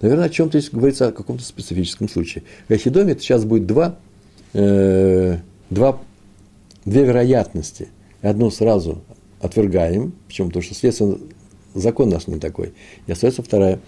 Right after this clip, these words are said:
вероятность. Смотрите, в Эхидоме он сломал забор и свободен по, по людскому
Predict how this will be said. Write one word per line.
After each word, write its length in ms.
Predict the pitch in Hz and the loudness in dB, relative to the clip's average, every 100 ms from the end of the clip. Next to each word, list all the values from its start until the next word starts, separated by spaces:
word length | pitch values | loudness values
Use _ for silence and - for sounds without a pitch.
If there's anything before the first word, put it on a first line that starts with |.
| - - | -20 -6
вероятность. 420 | 92 87 76 - - | -2 0 -2 -12 -6
Смотрите, 300 | 139 135 - - | -2 -2 -4 -4
в 40 | |
Эхидоме 540 | 143 196 135 90 71 - _ - _ | -2 0 0 -2 -4 -12 _ -20 _
он 100 | 107 | -8
сломал 320 | - 107 101 87 | -4 -2 0 0
забор 400 | 85 98 165 - _ _ - - | -2 -2 -4 -6 _ _ -20 -20
и 40 | 90 | -12
свободен 420 | 80 101 117 87 | -4 -2 -2 -4
по, 100 | 85 | -6
по 200 | 85 87 | -8 -8
людскому 460 | 80 - 107 90 | -8 -4 -2 -2